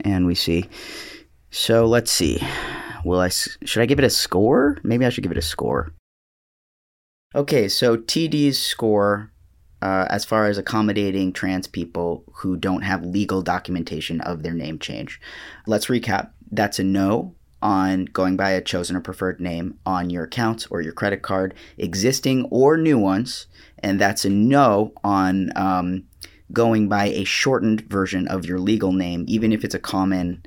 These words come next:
uh, shortening or it's clearly you, on existing or new accounts or credit cards. And a yes on going by a common nickname on your checks. They will do that for you,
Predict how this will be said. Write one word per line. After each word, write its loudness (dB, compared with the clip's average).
uh, -2
shortening -2
or 0
it's -6
clearly 2
you, -4
on 0
existing 0
or -2
new -2
accounts -8
or -4
credit -6
cards. -10
And 4
a -2
yes 2
on 2
going 4
by 2
a -2
common 2
nickname -2
on 0
your -4
checks. -6
They -2
will 0
do -2
that 0
for -6
you, -4